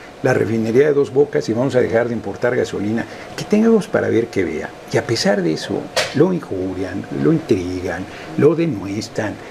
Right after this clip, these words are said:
Eh, este, es terrible lo que, lo que hacen, porque no, lo que no toleran es eso. Entonces, como decía mi abuela, eh, que es un dicho medio malsonante, pero decía,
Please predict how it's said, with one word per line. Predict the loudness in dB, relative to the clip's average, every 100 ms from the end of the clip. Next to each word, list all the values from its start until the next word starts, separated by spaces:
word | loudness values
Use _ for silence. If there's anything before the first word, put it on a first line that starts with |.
| -10 -4
Eh, | -2 -2 -2
este, | -4 -2 2
es | 2 0 -12 -4 2
terrible | 2 2 0 0 -2
lo | -2 -6 -4
que, | -6 -4 -2
lo | 0 2
que | 2
hacen, | 2 -4 -14 0
porque | 0 2
no, | 0 0 -2 0
lo | 2
que | 2
no | 0
toleran | 0 0 0 0 -2
es | -2
eso. | -4 -2 -4 -4 -14 -18 -2
Entonces, | 0 0 -2
como | 0 2 4
decía | 2 2
mi | 2
abuela, | 2 2 2 0 -4 -12 -18 -18 -4
eh, | -2
que | 2
es | 2
un | 4 2
dicho | 0 0
medio | 0 0 0
malsonante, | -2 -2 -2 -2 2 2 0 0 0
pero | 0
decía, | 0 2 2 2